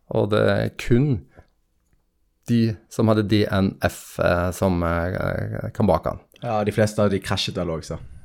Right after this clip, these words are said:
Speaker 1: <laughs> Ja, men, men, men du har ikke snakket om han etterpå, men dette her var rett og slett bare for oss å få en konkurranse i beina da, før han, eh, vil kjøre P T O, som vel mer er,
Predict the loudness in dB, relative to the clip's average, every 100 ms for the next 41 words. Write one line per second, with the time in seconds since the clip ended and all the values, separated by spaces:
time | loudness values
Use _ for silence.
0 | -20 -20 -20 -20 -14 0 0 0 -4 -6
1 | -12 -12 -18 -16 -14 -16 -16 0 6 6
2 | 6 0 -18 4 8 8 6 4 6 6
3 | 6 4 6 6 8 8 8 6 4 6
4 | 8 8 4 6 8 8 8 4 0 -4
5 | 0 4 6 8 10 10 8 6 2 6
6 | 6 6 2 2 2 0 -4 0 4 4
7 | 4 0 0 2 2 2 2 2 2 4
8 | 6 6 6 4 4 4 4 4 4 4
9 | 2 2 2 0 0 2 4 4 4 2
10 | 0 0 0 2 2 4 2 4 4 4
11 | 2 2 2 0